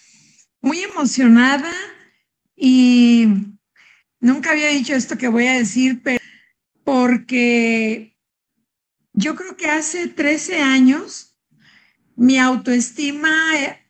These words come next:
alcanzó el nivel más bajo y yo creo que yo me sentía del montón. Y creo que en Inmunotech siempre tendrán la oportunidad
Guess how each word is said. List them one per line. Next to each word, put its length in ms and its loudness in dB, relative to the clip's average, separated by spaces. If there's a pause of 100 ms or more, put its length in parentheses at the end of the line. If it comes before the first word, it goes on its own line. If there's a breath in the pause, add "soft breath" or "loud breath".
(260)
alcanzó 720 2
el 220 0
nivel 320 4
más 340 -2
bajo 680 -8 (920 soft breath)
y 420 2
yo 260 -2
creo 500 -4
que 560 -2
yo 160 -2
me 160 -2
sentía 600 -2
del 180 0
montón. 920 0 (1500 soft breath)
Y 1160 0 (840)
creo 320 -2
que 260 -4
en 140 0
Inmunotech 840 2 (340)
siempre 540 -10
tendrán 500 0
la 100 -2
oportunidad 920 0